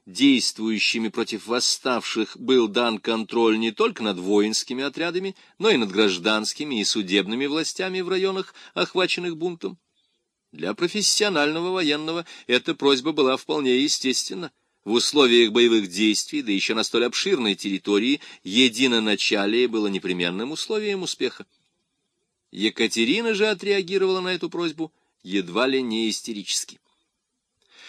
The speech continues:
«Господин граф Панин, — писала она Потёмкину, — из братца своего изволит делать властителя с беспредельной властью в лучшей части империи, то есть Московской, Нижегородской, Казанской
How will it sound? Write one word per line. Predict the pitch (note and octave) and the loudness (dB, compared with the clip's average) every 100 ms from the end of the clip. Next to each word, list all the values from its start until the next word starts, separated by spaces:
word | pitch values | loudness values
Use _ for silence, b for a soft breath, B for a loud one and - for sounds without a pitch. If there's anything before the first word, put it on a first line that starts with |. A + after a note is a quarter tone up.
| B B B | B B B
«Господин | - - - E3+ F3 C4+ A#3+ | -4 -4 -2 -2 -2 -2 -2
граф | D#3+ G#3+ A#3 - - | -2 -2 -2 -6 -8
Панин, — | A3 C4+ G#3 G#2 F2+ | -6 -4 -4 -4 -6
писала | B2 - A2 G#2 | -6 -2 0 0
она | G#2 G2 | -2 -4
Потёмкину, — | G2 A2 G2 - F2+ b b b | -4 -4 -6 -6 -10 b b b
из | B2+ C3+ A2 | 0 2 2
братца | G#2+ G#3+ C#4+ - - A#2 | 0 0 0 -2 -2 0
своего | - G#2 G2+ F#2 F#2+ G2 | 0 0 0 2 2 0
изволит | F2+ A#2+ C4 A#3 E3 | -2 0 0 -2 -6
делать | C3 A#3+ A3+ - | -4 -2 -2 -4
властителя | D3 E3 - - B3+ - A3 G3 | -2 0 -2 -4 -8 -6 0 0
с | D#3 | 0
беспредельной | A#2 G#3 - D#3+ F3 C#3+ A#3 A3+ G3+ F#3 | -2 -2 -2 -2 -4 -2 -4 -2 0 0
властью | D#3+ A3 A3+ - - G#2+ F#2+ B - | 0 -2 -2 -4 -6 -4 -4 B -8
в | G2 | 0
лучшей | A#2 A#3 C#4 - B3+ A3+ | 2 2 0 -4 -6 -6
части | - G3+ F#3 - F3+ | -4 -4 -4 -6 -8
империи, | E3+ D#3+ D3+ B2 G#2 B B | -8 -2 0 2 0 B B
то | - | 4
есть | A2 - - | 4 2 -2
Московской, | A#2 A2 - A#2 A#2 - - G3 | -2 -2 -2 -2 0 -2 -4 -8
Нижегородской, | A3 C3 G2+ F#2+ G2 G2+ A2 - G#2+ G#2+ | -6 -4 -4 0 2 2 -2 -6 -10 -6
Казанской | A#2 F#2 G#2 G#2 - E3+ G3 | -2 0 0 -2 -4 -4 -6